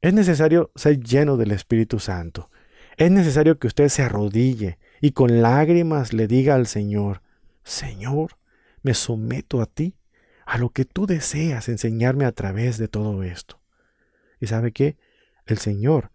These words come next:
les mantendrá juntos. Es el Señor el que le va a ayudar en esos problemas. Es el Señor fiel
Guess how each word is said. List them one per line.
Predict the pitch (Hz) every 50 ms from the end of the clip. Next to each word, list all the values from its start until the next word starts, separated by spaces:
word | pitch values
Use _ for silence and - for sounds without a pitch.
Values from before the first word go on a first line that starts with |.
| _ _ _ _ _ _ _ _
les | - 101
mantendrá | 98 101 104 98 101 98 98 104
juntos. | 101 107 104 95 90 - 90 87 - - _ _ _ _ _ _ _ _ _
Es | - - 110 -
el | 156 147
Señor | - 143 131 131 131 143 147 127 104 95 _ _ _ _ _
el | 117 123 113
que | - 120
le | 107 104
va | 101 113
a |
ayudar | 127 135 123 117 123 127
en | 117 104
esos | 95 - 104
problemas. | _ - 107 95 90 87 85 85 90 90 - - _ _ _ _ _ _ _ _ _ _ _ _
Es | - 139 160 170 165 - - _ _
el | 143 131
Señor | - - 120 110 110 113 127 147 160 165 156
fiel | - - 131 135 139 139 127 101 90